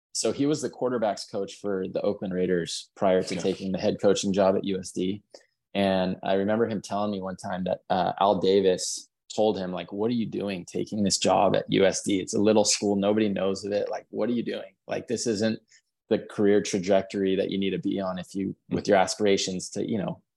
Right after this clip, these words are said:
Speaker 1: make it as a big time head coach one day." And Coach Harbaugh's always had that attitude of, like,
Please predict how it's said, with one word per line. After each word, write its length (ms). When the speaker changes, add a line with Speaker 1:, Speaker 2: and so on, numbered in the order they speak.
Speaker 1:
make 240
it 120
as 140
a 40
big 220
time 160
head 180
coach 280
one 100
day." 220
And 180
Coach 220
Harbaugh's 320
always 240
had 160
that 120
attitude 460
of, 140
like, 220